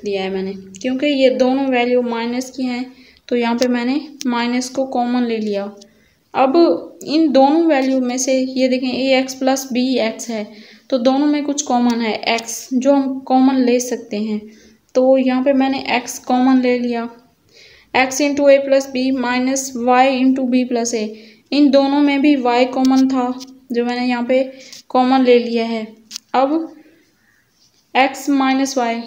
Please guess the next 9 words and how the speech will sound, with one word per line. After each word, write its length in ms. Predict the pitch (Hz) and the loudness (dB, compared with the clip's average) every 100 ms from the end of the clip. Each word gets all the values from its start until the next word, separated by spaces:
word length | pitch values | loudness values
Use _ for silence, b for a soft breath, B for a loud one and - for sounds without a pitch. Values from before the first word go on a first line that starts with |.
| - | -2
ये 140 | 254 | 2
देखें, 240 | 262 269 269 | 2 2 2
ये 640 | 254 240 262 269 254 - - - _ _ _ B B B B _ | -2 0 2 2 0 -4 -18 -20 _ _ _ B B B B _
a 140 | 240 269 262 | 2 2 2
plus 260 | 269 254 262 | 2 2 2
b, 200 | 247 262 254 | 0 0 0
b 120 | 254 | 0
plus 300 | 254 247 240 | 0 0 0
a, 100 | 233 | -2